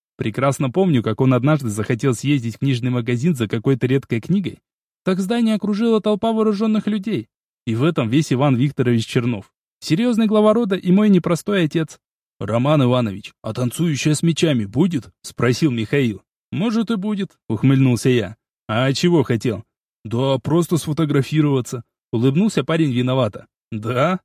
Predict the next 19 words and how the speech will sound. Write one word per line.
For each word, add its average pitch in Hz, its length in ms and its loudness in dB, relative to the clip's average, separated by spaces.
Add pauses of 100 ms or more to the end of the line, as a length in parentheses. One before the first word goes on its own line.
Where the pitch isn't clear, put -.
я 117 240 2
повёл 123 300 0
бровью. 113 440 -4 (400)
"Ну, 156 400 0
ещё 131 360 -2
букет 127 480 -4
подарить". 117 540 -4 (240)
Он 120 180 -4
вытащил 143 460 2
из 113 100 -2
пространственного 135 720 0
хранилища 131 560 0
красные 135 400 0
розы. 123 320 0 (460)
"Сам 143 440 -4
выращивал 139 600 0
в 117 80 0
артефактной 127 580 -2
теплице, 135 640 -8